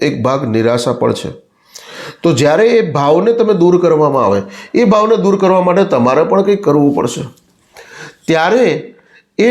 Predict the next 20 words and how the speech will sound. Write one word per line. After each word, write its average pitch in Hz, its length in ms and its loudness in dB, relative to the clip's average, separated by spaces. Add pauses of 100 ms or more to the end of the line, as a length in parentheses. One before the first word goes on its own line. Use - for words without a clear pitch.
(120)
નિરાશામાંથી 175 840 0 (1500)
બીમારીઓ 226 500 4 (100)
જન્મવાનું 151 540 0
ચાલુ 117 160 -2
થશે, 120 260 -6 (400)
જો 156 140 0
એ 160 120 0 (120)
ભાવ 131 240 0
તમે 139 280 0
દૂર 120 200 2
નહીં 113 160 0
કરો - 240 -6
તો. - 160 -16 (1000)
તમારે 156 320 0
એટલા 185 320 0
અવેર 190 160 2
તો 190 120 0
થવું 190 220 2
પડશે 175 240 0
કે 151 80 0